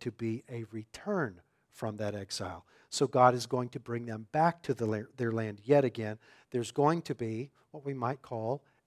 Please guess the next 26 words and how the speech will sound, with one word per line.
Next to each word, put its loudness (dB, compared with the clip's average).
a -8
second -4
Exodus. -10
In -4
fact, 6
the, 8
the -4
prophets, 10
the -8
prophets 8
use 2
all 12
of 4
this 0
Jubilee 2
language 2
to -2
speak 6
of 8
God 12
bringing 0
the 2
people -2
back 2
from 0
Babylon. 6